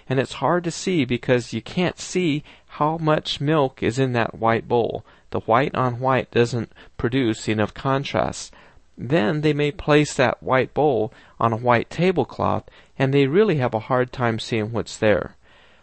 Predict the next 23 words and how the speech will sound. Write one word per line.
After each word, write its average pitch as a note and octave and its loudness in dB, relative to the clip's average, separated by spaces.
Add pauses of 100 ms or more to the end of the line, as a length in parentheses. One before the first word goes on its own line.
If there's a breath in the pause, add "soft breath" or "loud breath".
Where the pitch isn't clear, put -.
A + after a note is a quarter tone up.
(140)
So C#3 2 (220 soft breath)
another G#3 0
type - -2
of C3 0
option A2+ 0 (360 soft breath)
is C#3+ 2
to C#3 -2
go G3 0
ahead E3+ 0
and D3+ 0
to C#3+ -2
use D3+ 0
different - -2
colored B2 0
placemats. - 0 (380 soft breath)
In A2 2
this D3 4
particular B2+ 0
case, G#2+ -2
it B2 4
would B2 2
be C#3+ 2
better D3 2